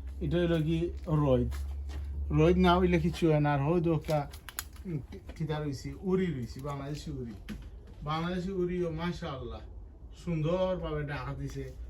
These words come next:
অল্প দিনের ভিতরে আল্লাহর হুকুম হইলে, আহ, বড় হয়ে যাব গিয়া। আর এটা বড় হইতে সময় লাগে না। দেখো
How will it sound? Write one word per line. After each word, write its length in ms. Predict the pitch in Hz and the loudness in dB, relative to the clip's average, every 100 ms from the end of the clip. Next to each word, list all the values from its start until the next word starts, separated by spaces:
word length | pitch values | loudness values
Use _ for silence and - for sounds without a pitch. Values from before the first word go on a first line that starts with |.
| - - | -12 -8
অল্প 380 | 170 170 151 220 | -2 -2 0 -2
দিনের 360 | 185 180 170 175 | -2 -2 -2 -4
ভিতরে 500 | 180 185 175 147 147 - - - - - | -4 -4 -2 -2 -4 -12 -14 -12 -12 -8
আল্লাহর 300 | 151 156 160 | -4 -2 -2
হুকুম 280 | 156 165 156 | -4 -4 -4
হইলে, 280 | 151 147 143 | -4 -4 -6
আহ, 640 | - - - - - 139 151 | -10 -16 -16 -12 -12 -8 -2
বড় 180 | 156 | 0
হয়ে 220 | 147 139 123 | 2 0 0
যাব 180 | 110 95 85 | -2 -6 -12
গিয়া। 140 | - - - - - - - - - - 147 | -14 -16 -16 -16 -14 -16 -16 -16 -14 -10 -8
আর 100 | 143 | -6
এটা 180 | 139 185 | -2 -2
বড় 240 | 170 202 | 0 2
হইতে 260 | 226 208 214 | 0 0 -2
সময় 320 | 190 156 151 | -2 -4 -4
লাগে 220 | 151 117 | -6 -6
না। 240 | 95 - - - - - - - - - - - | -10 -14 -14 -16 -18 -20 -20 -20 -20 -20 -18 -6
দেখো 240 | 151 160 | -2 -2